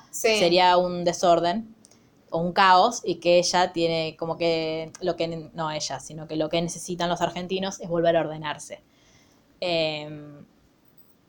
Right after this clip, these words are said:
Speaker 2: y nada, me, me parece que como militantes y como personas convencidas de que el macrismo no puede seguir gobernando este país, salvo que nada, que,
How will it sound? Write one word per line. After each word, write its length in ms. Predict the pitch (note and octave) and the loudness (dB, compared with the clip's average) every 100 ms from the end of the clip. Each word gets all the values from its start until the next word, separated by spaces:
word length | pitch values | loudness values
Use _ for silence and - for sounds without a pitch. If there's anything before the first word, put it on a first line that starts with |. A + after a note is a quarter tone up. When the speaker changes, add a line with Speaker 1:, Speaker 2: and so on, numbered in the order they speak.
| _ _ - - - | _ _ -18 -18 -10
Speaker 2:
y 100 | F#3+ | -2
nada, 340 | G#3 A3 F3+ | 2 4 4
me, 460 | E3+ F3 E3+ E3+ E3+ | 2 -2 -2 -2 -4
me 160 | F#3 F3 | -4 0
parece 680 | F3+ G3+ G#3 G#3 G#3+ C4 - _ | 2 2 2 2 2 2 -6 _
que 840 | G3 F3 D#3+ D#3+ D#3 D3+ D3+ - - _ _ _ - | -2 0 0 -4 -4 -4 -6 -10 -18 _ _ _ -6
como 240 | F3 E3 | -4 -2
militantes 760 | E3+ E3+ F#3 G#3+ G#3+ A3 B3+ - _ _ _ _ - | -2 -2 2 2 4 2 2 -6 _ _ _ _ -6
y 420 | F#3 E3 D#3+ D#3 | -2 -2 -4 -8
como 720 | D#3+ D#3 D#3 D3 C#3+ C#3+ C#3 | -8 -6 -6 -4 -2 -4 -6
personas 360 | - - F#3 G3 | -10 -6 -2 0
convencidas 600 | F3 E3 E3 A3 A3 E3+ | 0 -2 -2 4 4 4
de 160 | D#3 E3 | 0 -4
que 140 | E3 - | -6 -4
el 60 | E3+ | -6
macrismo 340 | D#3+ E3 F3 | -6 -6 -4
no 80 | E3+ | -4
puede 180 | E3 F#3 | 2 2
seguir 460 | F3+ E3+ E3+ F3+ F#3 - - - | 2 -2 0 2 0 -4 -18 -4
gobernando 500 | E3 D#3+ F3+ F#3 F3+ | 0 2 2 2 0
este 200 | F3+ F3 | 0 0
país, 520 | F3 F#3 G3 G3 - | 2 4 4 2 -4
salvo 320 | - - E3 D#3 | -10 -2 0 0
que 100 | D3+ | -2
nada, 260 | E3 D3+ | -2 -4
que, 160 | - | -8